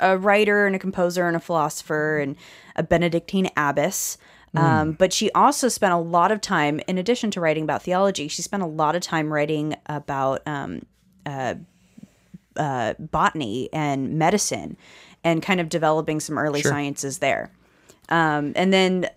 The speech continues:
Speaker 1: just lastly, um, there's an astronomer named, uh, Wang Zhenyi, who, um, lived in the seventeen hundreds,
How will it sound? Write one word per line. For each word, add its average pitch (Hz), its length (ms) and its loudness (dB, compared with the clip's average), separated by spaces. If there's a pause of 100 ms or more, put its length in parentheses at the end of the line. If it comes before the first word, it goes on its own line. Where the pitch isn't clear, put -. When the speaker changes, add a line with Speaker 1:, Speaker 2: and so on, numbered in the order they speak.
Speaker 1:
just 180 220 -2
lastly, 165 760 0
um, 151 400 -2
there's 160 260 -2
an 156 80 -4
astronomer 151 600 -2 (920)
named, 165 520 2
uh, 143 280 0
Wang 156 480 0
Zhenyi, 147 580 -2 (460)
who, 165 560 2
um, 156 260 0
lived 170 200 2
in 170 80 0
the 160 60 -2
seventeen 156 420 -4
hundreds, 143 600 -4